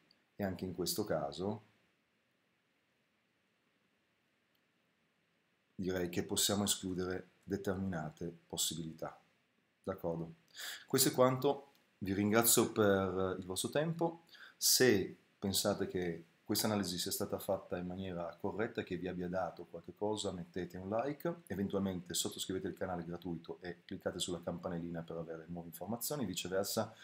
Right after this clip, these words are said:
chiedetemi dei miei gruppi Facebook, quelli su cui appunto, eh, mi dedico alla formazione di tutte le persone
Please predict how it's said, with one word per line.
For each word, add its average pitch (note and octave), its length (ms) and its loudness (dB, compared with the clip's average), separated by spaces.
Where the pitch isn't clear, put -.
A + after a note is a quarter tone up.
chiedetemi G2+ 640 2
dei F2 280 0
miei F2+ 280 -2
gruppi F#2 540 -6
Facebook, D#2+ 540 -4
quelli F2+ 320 -6
su - 260 -6
cui F2+ 320 -2
appunto, E2+ 680 -4
eh, E2 200 -8
mi F2+ 160 -6
dedico F2+ 600 -2
alla E2+ 580 -4
formazione F2 880 -4
di E2 160 -10
tutte E2+ 240 -4
le E2 80 0
persone E2+ 800 -4